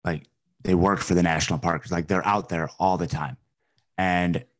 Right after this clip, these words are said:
they go riding by, and this one slope was closed due to avalanche risk, and one guy goes ripping up it.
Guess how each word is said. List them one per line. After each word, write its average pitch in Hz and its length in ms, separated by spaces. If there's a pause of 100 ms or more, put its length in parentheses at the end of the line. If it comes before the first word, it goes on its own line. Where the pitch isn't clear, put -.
(300)
they 87 140
go 85 180 (100)
riding 95 360
by, 135 320
and 117 100
this 95 180
one 113 440 (640)
slope 156 420
was - 140
closed 95 340
due 101 100
to 101 120
avalanche 110 440
risk, 71 320 (120)
and 92 140
one 101 180
guy 101 200
goes 98 300
ripping 95 400
up 151 160
it. 76 160